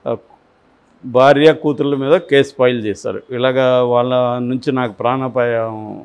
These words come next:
ఉంది, వాళ్ళ చుట్టూ ఉన్న వాళ్ళు దాడులు చేసే పరిస్థితి ఉంది. Already నా ఇంటి మీద చాలా, చాలాసార్లు దాడులకి వాళ్ళు ప్రయత్నించారు. ఏ, వాళ్ళకి తెలుగుదేశం ప్రభుత్వం అండ ఉంది కాబట్టి నాకు ప్రాణాపాయం ఉందని ఆయన కేసు పెట్టాడు.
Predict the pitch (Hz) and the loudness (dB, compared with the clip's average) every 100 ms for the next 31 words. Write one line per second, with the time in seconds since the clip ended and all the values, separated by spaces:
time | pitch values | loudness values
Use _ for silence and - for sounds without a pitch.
0 | 113 113 117 160 _ _ _ _ _ - | -14 -10 -8 -8 _ _ _ _ _ -2
1 | 117 117 117 110 107 101 _ _ _ _ | 2 4 2 0 -4 -14 _ _ _ _
2 | _ _ - 147 110 156 151 143 143 131 | _ _ -6 -6 2 2 4 6 6 4
3 | 107 135 143 135 139 135 107 123 - 123 | 2 4 4 2 0 0 -2 -4 -4 -6
4 | 135 143 143 143 147 143 135 127 123 131 | 2 4 4 2 0 -2 -2 -6 -6 -6
5 | 131 131 127 _ _ _ _ _ - 120 | 0 0 0 _ _ _ _ _ -2 -2
6 | 120 - 123 127 139 135 110 123 131 139 | -2 0 0 2 0 -2 2 2 2 0
7 | 117 123 120 120 113 113 120 113 117 101 | -2 -4 0 -2 -2 -4 -4 -4 -12 -4
8 | 113 143 - _ _ _ _ 143 131 135 | -4 -4 -10 _ _ _ _ -8 -2 0
9 | 143 123 143 156 156 160 151 147 135 131 | 0 0 2 4 6 6 4 0 0 0
10 | 113 120 120 131 143 131 120 123 139 _ | 0 -2 0 2 2 2 -4 -6 -8 _
11 | - 127 131 117 156 139 123 120 120 123 | 0 2 2 -4 -6 -6 -6 -6 -2 -2
12 | 131 120 127 120 120 117 135 180 165 123 | -2 -4 -4 -4 -6 -4 -2 -2 -2 -4
13 | 117 123 117 107 95 95 | -4 -4 -4 -10 -12 -14